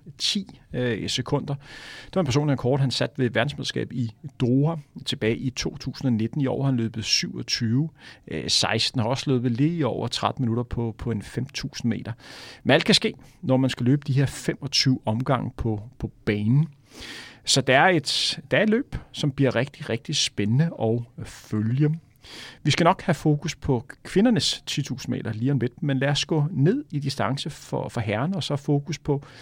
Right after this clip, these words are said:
fem tusind meter. Og det er jo der, hvor vi blandt andet skal se Jakob Ingebrigtsen, øh, løbe, øh, igen. Søren,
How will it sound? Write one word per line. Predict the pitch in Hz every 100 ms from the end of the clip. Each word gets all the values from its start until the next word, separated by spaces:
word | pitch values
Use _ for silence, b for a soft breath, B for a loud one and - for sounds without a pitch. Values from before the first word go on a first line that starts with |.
| B
fem | - - 220
tusind | - - -
meter. | - - 120 _ _ B B
Og | - 117
det | 202
er |
jo | 214
der, | 165 -
hvor | 123 131
vi | 123
blandt | - 98 139
andet | 190
skal | - -
se | - 175 - _ 117
Jakob | 107 123 147 - _
Ingebrigtsen, | 139 214 233 98 - - 107 _ _ -
øh, | 120 101 110 -
løbe, | 110 107 120 120 - -
øh, | 120 - -
igen. | 139 104 - - - 113 139 B B B B B B
Søren, | - 107 139